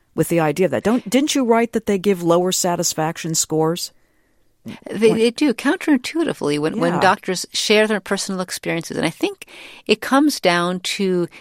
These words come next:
Speaker 2: this very fine line. I think that patients want their doctors to be human beings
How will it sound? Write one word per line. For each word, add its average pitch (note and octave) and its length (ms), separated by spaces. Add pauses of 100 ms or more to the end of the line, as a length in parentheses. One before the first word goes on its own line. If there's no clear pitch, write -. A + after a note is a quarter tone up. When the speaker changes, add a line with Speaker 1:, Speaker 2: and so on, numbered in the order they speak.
Speaker 2:
this - 160
very F4 240
fine F#3+ 560
line. - 460 (420)
I - 80
think D#4+ 280
that - 180 (240)
patients G#3 340
want E3+ 160
their G3 80
doctors D#3+ 300
to F#3+ 100
be F3+ 80
human E3+ 360
beings - 580